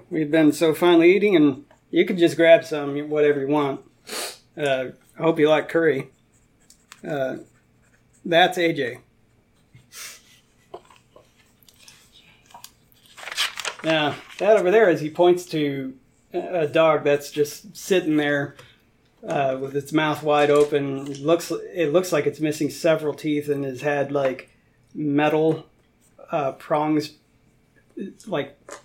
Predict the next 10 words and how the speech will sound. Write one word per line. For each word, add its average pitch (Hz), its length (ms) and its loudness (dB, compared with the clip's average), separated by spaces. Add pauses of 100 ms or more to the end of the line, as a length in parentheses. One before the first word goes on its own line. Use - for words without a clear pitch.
(520)
driven 165 360 2
into 156 260 2
his, 143 420 0
uh, 131 380 0
jawline, 156 720 0 (420)
uh, 147 160 -2
to 151 160 -4
replace 147 440 0
the - 60 -14
teeth, 165 380 -4